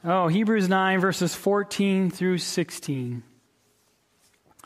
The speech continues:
There is truly power in the blood. Thank you, Jesus, for sharing, shedding that blood for us, right? Verse fourteen. I'm hoping I can paint you a picture here in a minute.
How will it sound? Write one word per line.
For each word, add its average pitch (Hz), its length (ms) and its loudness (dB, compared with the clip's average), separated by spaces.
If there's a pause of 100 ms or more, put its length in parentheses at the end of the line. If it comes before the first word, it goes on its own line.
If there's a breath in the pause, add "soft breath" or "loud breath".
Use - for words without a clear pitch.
(320 loud breath)
There 165 160 2
is 170 160 0
truly 175 300 0
power 156 320 2
in 143 60 0
the 143 60 0
blood. 135 340 0
Thank 196 240 0
you, 190 100 0
Jesus, 185 340 0
for 175 120 -2
sharing, 185 440 0
shedding 190 300 0
that 175 180 0
blood 175 240 2
for 160 180 0
us, 170 240 0
right? 160 280 0 (1120 soft breath)
Verse 220 240 0
fourteen. 196 880 0 (1080 soft breath)
I'm 151 100 -4
hoping 185 260 0
I 175 60 2
can 160 140 -2
paint - 340 -2
you 165 80 0
a 147 40 -2
picture 160 380 -2
here 147 140 0
in 139 60 -2
a 139 40 -2
minute. 139 300 -2